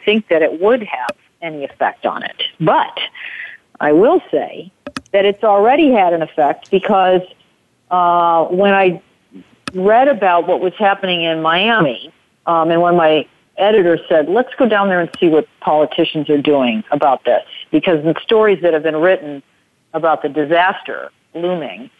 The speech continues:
don't actually get into that issue as much. And so we went down, I went down, and, uh,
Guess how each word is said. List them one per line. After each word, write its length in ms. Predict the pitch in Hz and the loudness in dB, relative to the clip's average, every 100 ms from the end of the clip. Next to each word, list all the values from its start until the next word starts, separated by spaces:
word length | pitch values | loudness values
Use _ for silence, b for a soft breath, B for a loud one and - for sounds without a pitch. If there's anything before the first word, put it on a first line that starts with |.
| _ _ _ _ _ 175 | _ _ _ _ _ -2
don't 260 | 202 202 | -2 0
actually 380 | 190 190 - 180 | 0 0 -2 -2
get 160 | 165 170 | 2 2
into 300 | 233 247 180 | 2 2 2
that 300 | 147 123 - | 2 2 -2
issue 440 | 156 139 - 131 123 | -2 -2 0 0 0
as 120 | 147 | 0
much. 400 | 170 147 - - | 0 0 -2 -4
And 340 | - 165 160 160 - | -2 0 2 0 2
so 380 | 180 170 170 B B B - | 2 2 0 B B B -2
we 160 | 180 214 | 2 2
went 200 | 220 202 | 2 0
down, 280 | 165 160 175 | 0 0 0
I 100 | 190 | 2
went 200 | 202 185 | 0 0
down, 300 | 135 151 139 | -2 -4 -6
and, 460 | 185 185 180 180 175 | -4 0 2 2 2
uh, 260 | 180 180 | 0 0